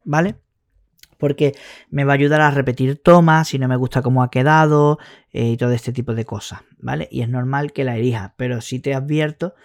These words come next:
que, eh, vas a emplear mucho más tiempo. Yo en su momento empecé de esta manera, ¿vale?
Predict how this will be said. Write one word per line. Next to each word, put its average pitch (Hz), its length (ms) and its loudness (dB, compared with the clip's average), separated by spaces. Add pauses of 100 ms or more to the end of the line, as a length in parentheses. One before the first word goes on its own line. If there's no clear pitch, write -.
(360)
que, 160 380 -4
eh, 127 580 -4
vas 120 360 -4
a - 20 -4
emplear 127 260 -4
mucho 120 240 -8
más 117 160 -10
tiempo. 110 380 -8
Yo 123 260 -4
en 139 80 -4
su 143 140 -6
momento 143 360 -2
empecé 117 540 -2 (240)
de - 160 -2
esta 120 240 -2
manera, 180 540 4 (400)
¿vale? 156 340 -6